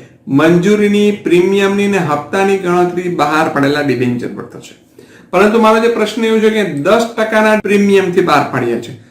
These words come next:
મેં અગાઉ પણ કીધું, મને કોઈ પણ જગ્યાએ કોઈ પણ દાખલો હોય, શેર મૂડીનો હોય કે ડિબેન્ચરનો દાખલો હોય, પ્રીમિયમ કે વટાવ હંમેશા મને રૂપિયામાં જોઈએ, ટકામાં મારે કોઈ કામ નથી લાગવાનું. રૂપિયામાં કેટલું છે? અહીં લખ્યું દસ ટકા પ્રીમિયમ, પણ શેના દસ ટકા કરવાના?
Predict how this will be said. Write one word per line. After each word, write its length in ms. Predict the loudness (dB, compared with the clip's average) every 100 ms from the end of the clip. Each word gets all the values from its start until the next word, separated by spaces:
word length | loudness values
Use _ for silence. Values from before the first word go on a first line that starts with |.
| -8
મેં 160 | 0 2
અગાઉ 200 | 2 2
પણ 120 | 2
કીધું, 300 | 0 2 2
મને 160 | 2 0
કોઈ 360 | -2 -2 0 0
પણ 340 | -2 0 0
જગ્યાએ 420 | 0 0 0 0
કોઈ 200 | 0 -2
પણ 260 | -2 -2 0
દાખલો 300 | 0 0 2
હોય, 140 | 2
શેર 320 | 2 2 2
મૂડીનો 320 | 0 0 0 0
હોય 120 | 0
કે 100 | -2
ડિબેન્ચરનો 540 | 0 2 2 2 -2
દાખલો 340 | -2 -2 -2 -2
હોય, 260 | 0 0 -2 -12 -16 -2
પ્રીમિયમ 460 | 2 4 4 2 2
કે 140 | 0
વટાવ 500 | 0 0 2 4 4
હંમેશા 320 | 2 0 0
મને 200 | 0 2
રૂપિયામાં 520 | 2 2 2 0 0
જોઈએ, 200 | 0 2
ટકામાં 480 | 2 0 -2 0 0
મારે 180 | 0 0
કોઈ 280 | 2 2 2
કામ 260 | 0 -2 0
નથી 180 | 2
લાગવાનું. 500 | 2 2 -2 -2 -4 -6 -18 -2
રૂપિયામાં 540 | 2 4 4 2 2 2
કેટલું 340 | 0 2 2
છે? 60 | 2
અહીં 180 | 0 0
લખ્યું 280 | 0 0 2
દસ 200 | 0 0
ટકા 200 | -6 -4
પ્રીમિયમ, 400 | -2 2 2 0 -2
પણ 100 | -6
શેના 320 | -6 -4 -2
દસ 200 | 0 -2 -2
ટકા 200 | -4 -2
કરવાના? 480 | -2 0 0 -2